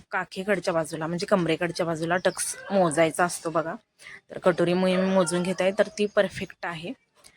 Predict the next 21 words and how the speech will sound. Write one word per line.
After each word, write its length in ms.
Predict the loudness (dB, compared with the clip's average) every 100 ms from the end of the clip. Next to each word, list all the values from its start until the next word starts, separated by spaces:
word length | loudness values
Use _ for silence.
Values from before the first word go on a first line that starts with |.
| -20 -20 -14 -4
तर 100 | -2
आता 320 | -2 -4 -8
आपल्याला 380 | 0 4 6 6
उंची 460 | 6 2 2 4
मोजून 320 | 4 4 2
घ्यायची 280 | 0 -2 -2
आहे 80 | 0
टक्सची. 540 | 0 -2 -4 -2 -2 -4 _ _ -14 -4
तर 60 |
उंची 360 | 0 0 -2 -4
तुम्ही 220 | -4 -2
बघू 240 | -2 -2 -4
शकता, 360 | -6 -6 -6 -6 _ _ _ -10
आपल्या 300 | -8 -2 -4 0
क्रॉसपट्टीपासून 840 | 0 0 -6 -6 -6 -6 -4 -4
वरती 400 | 0 0 0 -2
आपल्याला 340 | -2 0 2 2
टक्सची 420 | 0 -4 -2 0
उंची 280 | 0 -2 -2
मोजायची 460 | -2 0 -2 -2
असते. 280 | -4 -4